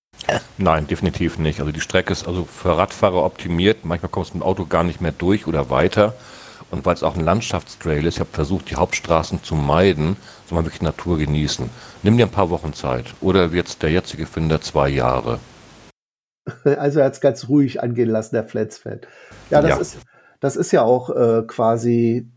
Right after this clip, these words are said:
Speaker 2: ja, wie soll man sagen, fast das Credo von Open Caching, dass die, die Statistik jetzt nicht so im Vordergrund ist. Also es gibt vielleicht welche, die wirklich darauf achten, aber nimm, nimm als Beispiel mal die O C einundachtzig Matrix. Die gibt's ja schon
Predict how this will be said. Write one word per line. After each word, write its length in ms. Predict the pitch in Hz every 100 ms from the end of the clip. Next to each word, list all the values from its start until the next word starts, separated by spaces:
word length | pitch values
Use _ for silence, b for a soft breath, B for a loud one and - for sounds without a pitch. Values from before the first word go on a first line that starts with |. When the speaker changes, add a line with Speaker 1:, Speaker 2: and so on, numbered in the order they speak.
| -
Speaker 2:
ja, 280 | 110 104 107
wie 100 | 104
soll 160 | 101
man 100 | 104
sagen, 240 | 101 110 113
fast 260 | 135 127
das 160 | 113 -
Credo 420 | - 127 135 131
von 220 | 120 123
Open 220 | 117 120 -
Caching, 340 | 131 123 131
dass 280 | 120 123 - B B B B B B _ -
die, 360 | 127 131 120 - _ _ -
die 80 | 135
Statistik 720 | - 147 - 185 190 - 180
jetzt 180 | 156 -
nicht 180 | 165 -
so 360 | - 165 208
im 100 | 220
Vordergrund 640 | 220 202 202 196 196 196 -
ist. 440 | 175 170 - -
Also 180 | - 143
es 140 | 143 -
gibt 180 | 220
vielleicht 260 | - 208 -
welche, 280 | 175 180 170
die 120 | 147
wirklich 280 | 165 170 -
darauf 300 | 139 131 -
achten, 400 | 156 - - 165
aber 260 | 139 143 - - _ -
nimm, 240 | 160 220 -
nimm 200 | 175 240 -
als 260 | - 196 -
Beispiel 380 | 180 214 214
mal 160 | 185 180
die 280 | 180 175 175 B B -
O 120 | 185
C 200 | - -
einundachtzig 580 | 160 170 117 160 - 147
Matrix. 500 | 113 113 101 95 -
Die 120 | 160
gibt's 220 | 220 -
ja 100 | 208
schon 320 | 196 202 190